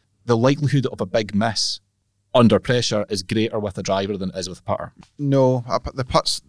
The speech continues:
Speaker 2: l-, is the harder, harder shot to me. High, it's, chances of you holing that are not great, and it's downhill. Is it left to right or right to left?
Speaker 1: Straight.
Speaker 2: Just straight?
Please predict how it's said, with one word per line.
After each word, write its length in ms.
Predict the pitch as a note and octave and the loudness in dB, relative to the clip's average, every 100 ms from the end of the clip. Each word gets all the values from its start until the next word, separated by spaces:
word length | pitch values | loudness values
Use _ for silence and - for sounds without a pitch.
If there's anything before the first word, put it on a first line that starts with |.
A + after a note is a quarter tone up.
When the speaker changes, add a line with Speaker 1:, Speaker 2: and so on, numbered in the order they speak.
| _ _ _ | _ _ _
Speaker 2:
l-, 200 | A#2 A2+ - _ _ | -4 -4 -6 _ _
is 240 | B2 C3+ C3 | 6 6 6
the 100 | A#2+ | 0
harder, 420 | G2+ A2+ A2 G2+ - - _ _ - | 2 0 0 -4 -6 -20 _ _ -6
harder 300 | G#2 G#2 F#2+ | -2 -2 -2
shot 320 | - G#2 - | -4 -6 -6
to 80 | A2+ | -6
me. 220 | A2+ G2+ _ _ _ _ _ _ _ | -6 -6 _ _ _ _ _ _ _
High, 220 | - G#2 - | -2 0 0
it's, 260 | G#2+ - - - - - | -2 -6 -6 -12 -20 -6
chances 540 | - B2+ C#3 - B2 | 0 2 2 0 0
of 160 | A#2+ G2+ | 0 -2
you 100 | G#2+ | -4
holing 360 | F#2 G2+ A2+ A#2+ | -4 -4 -2 -4
that 200 | G#2+ - | -6 -4
are 60 | |
not 300 | F#2 F#2+ G2 | -4 -2 -2
great, 300 | - F#2+ G#2 - | -4 -6 -6 -8
and 140 | G2+ | -10
it's 320 | G#2 - - - _ _ _ _ | -4 -2 -4 -6 _ _ _ _
downhill. 580 | - G#2+ F#2 G2+ G#2 G#2+ - _ _ _ - | 4 4 2 -2 -4 -8 -18 _ _ _ -6
Is 140 | F#2+ | -2
it 160 | G#2+ - _ _ _ _ _ | -2 -4 _ _ _ _ _
left 240 | G#2+ G#2+ - | -2 -2 -2
to 80 | A2+ | -6
right 200 | A#2+ - | -6 -6
or 80 | |
right 200 | F2+ G2+ - | -8 -8 -10
to 100 | G#2+ | -10
left? 200 | A2 - | -6 -4
Speaker 1:
Straight. 300 | F#2+ F#2+ - | 0 0 -2
Speaker 2:
Just 140 | G2+ | -8
straight? 320 | - A2+ A2 | -8 -6 -6